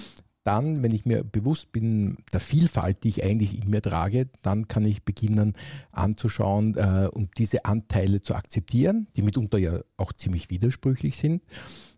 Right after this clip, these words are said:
Und wenn ich die akzeptiert habe und jedem seinen Platz zu, äh, auch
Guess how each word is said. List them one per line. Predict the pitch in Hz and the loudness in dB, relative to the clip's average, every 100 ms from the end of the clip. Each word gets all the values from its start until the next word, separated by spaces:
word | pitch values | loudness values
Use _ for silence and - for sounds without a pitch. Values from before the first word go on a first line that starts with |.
| - | -6
Und | - 92 | -4 0
wenn | 101 | 0
ich | 104 | 0
die | - - | 0 -2
akzeptiert | 101 - - - 156 - | 0 -4 -2 0 0 2
habe | 139 131 123 127 127 127 - - | 2 2 2 4 4 2 -2 -12
und | - 101 98 - | -2 0 0 -2
jedem | 104 110 117 117 | 0 2 2 0
seinen | 107 98 | 0 0
Platz | 104 120 - - - | 2 0 -2 -10 -14
zu, | - 110 107 101 - - | -4 0 0 0 -6 -6
äh, | |
auch | 101 64 60 98 | -4 -4 -4 -6